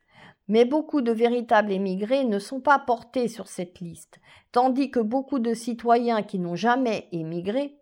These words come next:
y sont inscrits. Cette réponse donne un aperçu de ce qu'était l'administration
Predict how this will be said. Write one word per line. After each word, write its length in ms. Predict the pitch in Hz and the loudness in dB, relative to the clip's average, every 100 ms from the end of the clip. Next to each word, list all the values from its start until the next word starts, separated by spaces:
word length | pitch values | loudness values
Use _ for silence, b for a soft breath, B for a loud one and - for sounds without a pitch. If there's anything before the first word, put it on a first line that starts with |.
| _ _ | _ _
y 100 | 220 | -6
sont 320 | 196 262 262 220 | -4 -4 -2 -2
inscrits. 560 | 190 - - 175 156 _ _ _ _ _ b b b b | -4 -8 -12 -10 -10 _ _ _ _ _ b b b b
Cette 260 | - 247 262 | -2 -2 2
réponse 800 | 240 226 214 285 311 262 - - _ | 2 2 0 0 0 0 -4 -18 _
donne 300 | 185 254 285 | 4 4 6
un 120 | 247 247 | 2 0
aperçu 640 | 254 262 247 - - 220 | 2 0 0 -8 -6 -4
de 140 | 214 | -2
ce 160 | 240 294 | -2 -4
qu'était 360 | 285 302 311 285 | -6 -4 0 2
l'administration 1080 | 262 254 247 254 - 220 220 - 285 294 | 2 -2 -2 -4 -4 -2 -2 -4 -8 -8